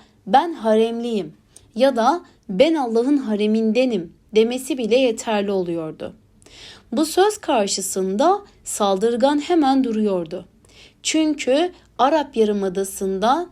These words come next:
oturan kabileler yalnız Kabe'ye değil, Kabe yöresinde oturan Mekke halkına da saygı gösterirler. Bunlar Allah'ın evinin komşuları, hareminin sakinleri,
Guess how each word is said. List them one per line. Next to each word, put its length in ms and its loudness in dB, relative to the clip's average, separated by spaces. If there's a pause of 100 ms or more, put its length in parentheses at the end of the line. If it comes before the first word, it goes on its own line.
(280)
oturan 600 -2
kabileler 840 0 (300)
yalnız 480 0
Kabe'ye 600 -2
değil, 380 2 (480)
Kabe 300 2
yöresinde 640 -2
oturan 640 -2 (240)
Mekke 400 2
halkına 640 0
da 300 2 (140)
saygı 480 2
gösterirler. 840 -2 (380)
Bunlar 560 0 (340)
Allah'ın 600 2
evinin 440 0
komşuları, 880 0 (340)
hareminin 640 2
sakinleri, 1040 -2